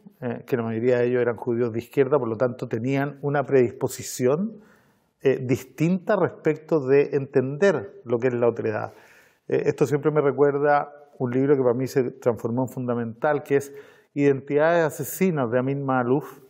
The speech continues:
eh, que es este autor que parte definiendo todas estas identidades que afirman su existencia a partir de la negación de los otros, ¿no?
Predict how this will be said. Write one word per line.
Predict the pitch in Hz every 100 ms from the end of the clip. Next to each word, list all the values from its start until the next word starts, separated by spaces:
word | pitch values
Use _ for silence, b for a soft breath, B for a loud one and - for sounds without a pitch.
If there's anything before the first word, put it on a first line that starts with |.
| _ b b b b b
eh, | 139 131 - -
que | - 147
es | 147
este | 139 156
autor | 135 - 151 147 147
que | 147 147
parte | 143 - 147 -
definiendo | 139 - 139 185 143 123 117
todas | 135 139
estas | 139 131
identidades | 127 117 131 127 139
que | 135 135
afirman | - 190 202 202 180
su | 175
existencia | 151 156 - 170 165 160 - 185 - b b b b
a | 139
partir | 135 123 196 196
de | 208
la | 175
negación | 156 139 - - 208 196
de | 170
los | 147 139 - -
otros, | 214 240 - - - - -
¿no? | 135 147 175